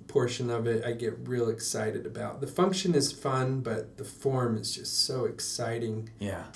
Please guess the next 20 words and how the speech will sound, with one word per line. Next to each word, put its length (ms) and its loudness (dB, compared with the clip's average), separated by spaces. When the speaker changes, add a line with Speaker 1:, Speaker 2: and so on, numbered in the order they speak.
Speaker 1:
to 100 -6
me 320 0
to 120 -12
be 180 -2
able 220 2
to 100 -10
do 320 -2
that. 420 -4
And 100 -12
so 360 0
I 80 4
think 440 2
I 60 2
really 340 8
like 400 2
where 160 0
I'm 160 0
going 320 2
in 140 2
this, 340 -2